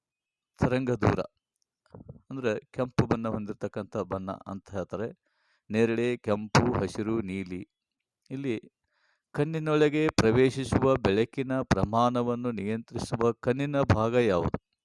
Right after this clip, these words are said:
ಸಿಲಿಯರಿ ಸ್ನಾಯುಗಳು, ಪಾಪೆ, ಕಾರ್ನಿಯಾ, ವರ್ಣಪಟಲ. ಉತ್ತರ ಪಾಪೆ. ಹಾಗೆ ದ್ವಿಸಂಗಮ ಮಸೂರಗಳನ್ನ ಬಳಸಿ ಸರಿಪಡಿಸಬಹುದಾದ ಕಣ್ಣಿನ ದೋಷ ಯಾವುದು?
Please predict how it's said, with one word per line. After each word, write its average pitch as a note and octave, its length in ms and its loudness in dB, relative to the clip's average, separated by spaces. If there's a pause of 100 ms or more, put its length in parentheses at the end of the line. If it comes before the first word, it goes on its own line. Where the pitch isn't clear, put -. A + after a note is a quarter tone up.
(460)
ಸಿಲಿಯರಿ B2+ 480 2
ಸ್ನಾಯುಗಳು, A#2+ 680 -2 (140)
ಪಾಪೆ, A#2+ 600 2 (120)
ಕಾರ್ನಿಯಾ, A2+ 560 0 (360)
ವರ್ಣಪಟಲ. G#2 680 0
ಉತ್ತರ B2 580 0
ಪಾಪೆ. - 720 -2 (1000)
ಹಾಗೆ C#3 440 -4 (380)
ದ್ವಿಸಂಗಮ D3+ 600 2
ಮಸೂರಗಳನ್ನ C3 720 4
ಬಳಸಿ B2 380 0
ಸರಿಪಡಿಸಬಹುದಾದ A#2 1200 0
ಕಣ್ಣಿನ A#2+ 540 -4
ದೋಷ G2+ 340 2
ಯಾವುದು? F#2 360 -2